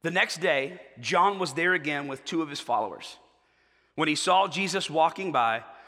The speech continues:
he said, "Look, the Lamb of God." The two followers heard John say this, so they followed Jesus.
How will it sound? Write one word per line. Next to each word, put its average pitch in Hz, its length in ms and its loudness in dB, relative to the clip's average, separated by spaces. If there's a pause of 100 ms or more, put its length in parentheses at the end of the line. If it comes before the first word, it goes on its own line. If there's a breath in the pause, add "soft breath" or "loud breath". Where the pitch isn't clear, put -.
(220 loud breath)
he 170 100 -2
said, 160 240 -4
"Look, 175 380 0 (260)
the 135 80 -4
Lamb 131 260 0
of 127 140 -10
God." 107 240 -2 (920)
The 156 100 -4
two 220 180 -2
followers 185 520 4
heard 190 260 2
John 160 260 0
say 185 300 0
this, 131 280 -2 (260 loud breath)
so 202 160 0
they 170 120 4
followed 190 560 4
Jesus. 131 640 -8